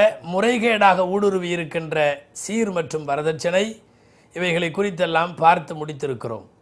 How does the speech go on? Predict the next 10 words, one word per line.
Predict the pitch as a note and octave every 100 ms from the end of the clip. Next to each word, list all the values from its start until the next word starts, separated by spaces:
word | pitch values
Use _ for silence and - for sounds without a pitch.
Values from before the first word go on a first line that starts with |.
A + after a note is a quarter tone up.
| _ _ _ _ _ _
இப்போதிருந்து | G3 F#3 G3 G3 E3+ F#3+ G3 F3+ A3+ C#3 - - - D#3+
நாம் | E3+ G3+ F#3+ G#2 - _ _ _ _ _ _ -
குடும்ப | A3 C#4+ D#4 C4
வாழ்க்கையின் | A#3+ A#3 E3+ G#3+ G3+ F#3
மிக | F#3+ A3+
முக்கியமான | A#3 G3 B3+ B3 A#3+ A#3+ A3 F3+
அங்கமாக | G3 G#3+ G3+ E3
இருக்கிற | D#3+ D3 C#3+ A#2+ G#2+ - _
பாத்திரங்களுக்குள் | F3+ A3+ A3 A3+ G3 F3 D#3 C3+ G3 G3
வருகிறோம். | D3 C3+ A#2 G2+